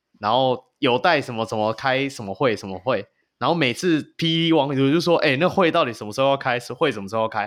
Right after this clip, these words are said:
哎，现在真的每一个会都要陆陆续续地展开了，是不是？我们就可以，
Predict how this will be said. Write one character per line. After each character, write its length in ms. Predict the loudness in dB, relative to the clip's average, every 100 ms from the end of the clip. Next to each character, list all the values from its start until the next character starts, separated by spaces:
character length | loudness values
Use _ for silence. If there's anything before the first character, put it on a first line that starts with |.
| -2
哎， 160 | -4 -4 _ _ -20 -20 -8
现 180 | 0 0
在 60 | 2
真 180 | 0 2
的 260 | 2 0
每 180 | -2 0
一 60 | 2
个 100 | 2
会 220 | 2 2
都 140 | 4
要 260 | 2 2 0 -6 _
陆 120 | 2
陆 80 | 4
续 140 | 4 0
续 140 | 2
地 260 | 2 0 -4
展 160 | -6 -2
开 240 | 0 0
了， 140 | -2 -6
是 100 | -10
不 60 | -10
是？ 320 | -6 -8 -8
我 60 | -8
们 100 | -2
就 100 | 0
可 160 | 2
以， 140 | 2